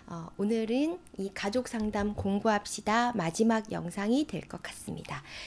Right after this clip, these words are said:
지난 시간에 이어서 그 가족 상담 이론 중, 어, 거의 끝에 해당되는 사회 구성주의 가족 치료, 음, 에 대해서 하고, 그 다음에 이제 가족 상담의 실제 부분을 하면은 끝이 날 것 같아요.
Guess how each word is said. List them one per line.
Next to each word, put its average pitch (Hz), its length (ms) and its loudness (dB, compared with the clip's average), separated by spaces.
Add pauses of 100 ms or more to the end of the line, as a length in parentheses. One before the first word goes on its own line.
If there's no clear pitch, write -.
(120)
지난 226 300 4
시간에 220 420 2
이어서 190 680 2
그 - 140 -12
가족 175 340 0
상담 190 420 0
이론 180 360 0
중, 302 340 4 (240)
어, 165 300 -6 (180)
거의 185 480 2
끝에 311 400 2
해당되는 226 720 2 (260)
사회 349 320 6
구성주의 208 920 4
가족 190 420 -2
치료, - 380 0 (640)
음, 165 600 -4
에 220 160 4
대해서 190 420 4
하고, 277 600 4
그 202 80 -4
다음에 180 240 0
이제 170 160 -2
가족 180 320 -4
상담의 226 600 4
실제 330 420 2
부분을 180 500 0
하면은 233 560 2 (300)
끝이 302 260 2
날 143 140 0
것 135 140 -8
같아요. 175 480 -2